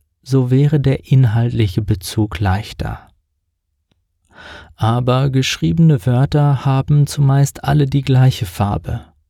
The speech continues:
Sie bestehen aus ähnlichen Formen und sie existieren in den gleichen Frequenzen der Schriftsprache. Wie soll das, was immer die gleiche Frequenz hat,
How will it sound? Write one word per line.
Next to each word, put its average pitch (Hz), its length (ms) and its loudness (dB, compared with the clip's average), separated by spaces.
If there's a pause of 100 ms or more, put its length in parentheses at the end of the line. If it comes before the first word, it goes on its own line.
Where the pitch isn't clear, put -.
(200)
Sie - 160 -12
bestehen 135 560 2
aus 117 360 0
ähnlichen 147 560 2
Formen 123 540 2 (380)
und 151 200 2
sie - 140 -4
existieren 156 1040 2
in 127 260 2
den 113 280 2
gleichen 101 520 0
Frequenzen 98 880 -4 (480)
der 127 180 2
Schriftsprache. - 1000 -6 (2250)
Wie 156 300 0
soll 135 280 2
das, 123 460 -2
was 113 280 -2
immer 170 340 2
die 143 160 0
gleiche 131 380 2
Frequenz - 680 0
hat, - 320 -12